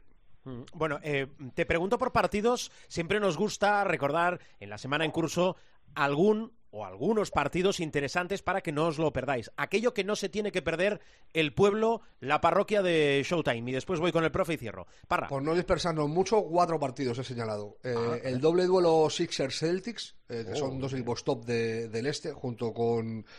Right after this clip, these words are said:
Speaker 2: eh, los Milwaukee Bucks y los Nets, deberían ser los cuatro equipos,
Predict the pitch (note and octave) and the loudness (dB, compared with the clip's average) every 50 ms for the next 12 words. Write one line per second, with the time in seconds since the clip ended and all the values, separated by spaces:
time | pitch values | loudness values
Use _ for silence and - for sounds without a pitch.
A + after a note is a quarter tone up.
0 | - - - - - A#2 A#2 A2+ A2+ A2 A2 A2 A2 A2 A2 G#2+ A2 G#2+ G#2+ G#2+ | -20 -20 -14 -8 -6 -4 -4 -2 -4 -4 -4 -4 -4 -4 -4 -4 -4 -4 -4 -6
1 | A2 A2+ A2 - - A#2 A2+ A2+ A#2+ B2 A2+ B2 B2 C3 C3 B2+ - C3+ B2 A#2+ | -6 -8 -10 -10 -10 -10 -8 -6 -6 -4 -4 -2 -2 -2 -4 -4 -4 -4 -4 -4
2 | A#2 A#2 A#2 A#2 A#2 C3+ D#3 D3 - - - B2 A#2 A#2+ B2 B2 A#2+ - C3 B2 | -4 -4 -6 -6 -6 -6 -6 -6 -6 -6 -8 -8 -8 -6 -6 -6 -6 -6 -6 -6
3 | A2+ A2+ A#2 A2 - - C3 B2+ A#2+ A#2 A#2+ A2+ B2 B2 A#2 A#2+ A#2+ A2 | -6 -6 -8 -10 -8 -6 -4 -4 -2 -2 -2 -2 -4 -4 -4 -4 -4 -6